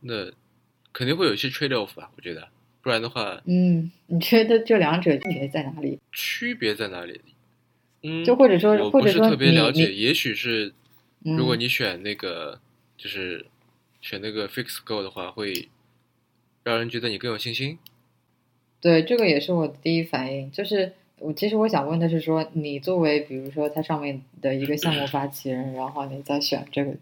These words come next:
Speaker 2: 就比如说你在制定你的目标，以及在选择说你最终的这个方式的时候，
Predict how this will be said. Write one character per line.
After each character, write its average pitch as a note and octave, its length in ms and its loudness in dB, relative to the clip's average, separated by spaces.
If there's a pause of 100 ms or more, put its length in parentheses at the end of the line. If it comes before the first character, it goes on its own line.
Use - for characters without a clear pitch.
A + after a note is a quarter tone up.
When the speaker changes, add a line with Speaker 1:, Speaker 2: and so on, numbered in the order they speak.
Speaker 2:
就 D3 100 -4
比 C3+ 120 -6
如 C3 80 -6
说 D3 80 -2
你 C#3 100 -6
在 C#3 140 0
制 D3+ 140 -4
定 C#3 260 -4
你 C3 200 -16
的 - 240 -6
目 E3 160 0
标， C#3+ 520 2
以 C#3+ 160 2
及 D3 260 -2
在 F3 160 4
选 C#3 220 -2
择 C#3 340 -4 (320)
说 D3 260 2
你 C3+ 300 -6
最 D#3 200 4
终 D3 180 -4
的 C#3+ 80 -8
这 D#3 100 0
个 C#3 100 0
方 D#3 280 0
式 F3 120 -2
的 D#3 140 4
时 C#3 140 -4
候， C3+ 300 -6